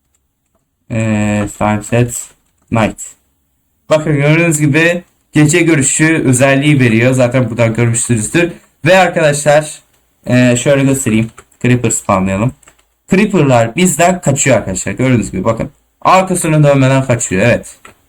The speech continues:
Birader sen nereye gidiyorsun? Birader sen nereye gidiyorsun? Evet. Ee, gördüğünüz gibi Ocelot Pet de bu şekilde.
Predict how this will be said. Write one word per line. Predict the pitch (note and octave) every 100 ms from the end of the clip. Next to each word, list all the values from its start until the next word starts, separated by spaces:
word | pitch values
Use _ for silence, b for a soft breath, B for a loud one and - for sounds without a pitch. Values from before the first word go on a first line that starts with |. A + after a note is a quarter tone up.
| _ -
Birader | C#3 D3+ C#3
sen | - C3+
nereye | C3+ E3 B2+
gidiyorsun? | F#2 F#2 - _ _ _ _ _ _ _ _ _ _ _ _ _
Birader | - C#3+ C3
sen | C3 B2+
nereye | A#2+ D#3+ D3
gidiyorsun? | G2+ - -
Evet. | B2 - - _ _ _ _ _ -
Ee, | D3 D3+ D3 D3 D3 C#3+
gördüğünüz | C3+ F#3 F3+ C#3
gibi | C3 C#3+ E3+ D3+ -
Ocelot | D3+ E3 D3+ D3
Pet | D#3 D3+ D3+
de |
bu | C3+
şekilde. | C3 B2 G#2+ G2+ B2 C#3